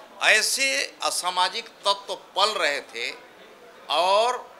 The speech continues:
आज जब सरकार बदली है, आदरणीय हमारे मुख्यमंत्री जी के नेतृत्व में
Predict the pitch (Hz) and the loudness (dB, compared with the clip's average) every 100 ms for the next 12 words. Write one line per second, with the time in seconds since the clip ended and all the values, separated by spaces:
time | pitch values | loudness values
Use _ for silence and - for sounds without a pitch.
0 | - - - - 147 170 202 170 170 - | -20 -20 -18 -2 4 4 4 0 -8 -6
1 | 139 - 127 143 - - - - - 135 | -6 -2 0 0 -4 -12 -20 -16 -12 -6
2 | 190 214 185 202 208 - - - - - | -2 0 0 -2 -6 -12 -20 -20 -20 -20
3 | - - - - - 135 156 170 170 180 | -20 -20 -20 -20 -6 -2 0 0 2 2
4 | 175 156 - - - - - - - - | 4 2 -2 -16 -18 -20 -20 -20 -20 -20
5 | - - - - - 135 160 170 - - | -20 -20 -20 -20 -12 -2 0 0 0 -8
6 | - - - - - - - - - - | -18 -20 -20 -20 -20 -20 -20 -20 -20 -20
7 | - - - - - - - - - - | -20 -20 -20 -20 -20 -20 -20 -20 -20 -14
8 | 156 175 165 180 180 185 180 180 180 170 | -10 -8 -4 -4 -2 -4 -2 -2 -2 -2
9 | 165 165 180 185 190 185 185 | -2 -2 -10 -12 -12 -12 -12